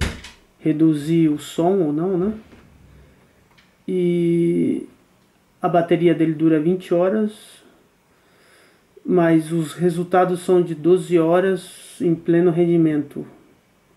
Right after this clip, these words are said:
O máximo da fábrica é vinte horas com cancelação de ruído ativada e vinte e dois com ela desativada. Em uma, né? É, a bateria,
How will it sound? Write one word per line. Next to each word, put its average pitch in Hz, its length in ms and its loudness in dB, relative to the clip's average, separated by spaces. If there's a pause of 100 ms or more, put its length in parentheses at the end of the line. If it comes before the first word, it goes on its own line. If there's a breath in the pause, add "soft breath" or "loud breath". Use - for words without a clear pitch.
(560 loud breath)
O 170 80 -2
máximo 196 360 2
da 202 120 2
fábrica 226 400 0
é 202 40 2
vinte 185 360 -2
horas 147 340 2
com 147 200 -6
cancelação 156 500 -4
de 151 120 -2
ruído 147 540 -2
ativada 160 760 0
e 170 140 -2
vinte 180 260 -4
e 170 40 -8
dois 185 320 0
com 175 240 0
ela 185 200 0
desativada. 156 880 -2
Em 151 160 0
uma, 165 240 2 (880 soft breath)
né? 165 200 -4 (880 soft breath)
É, 147 640 0 (1080)
a 165 80 -4
bateria, 180 600 0